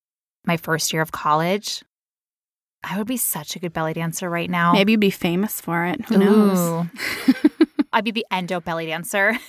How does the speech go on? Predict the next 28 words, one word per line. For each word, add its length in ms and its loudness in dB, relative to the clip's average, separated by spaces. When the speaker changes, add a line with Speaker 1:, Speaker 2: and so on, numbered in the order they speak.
Speaker 1:
<laughs> 100 0
They 120 -2
were 120 -4
like, 80 0
Speaker 2:
You 40 2
have 120 0
Speaker 1:
"That's 140 2
Speaker 2:
endo 260 2
Speaker 1:
the 60 -6
Speaker 2:
belly, 380 4
Speaker 1:
only 180 2
Speaker 2:
<laughs> 0 -
and 160 2
it's 100 -6
just, 220 -4
like, 180 0
hanging 240 -2
out, 460 0
Speaker 1:
That's 160 2
Speaker 2:
you 80 -6
Speaker 1:
the 80 2
Speaker 2:
know? 140 -2
Speaker 1:
only 320 0
belly 280 2
dancer 300 -4
you've 180 -4
ever 300 2
seen. 360 -2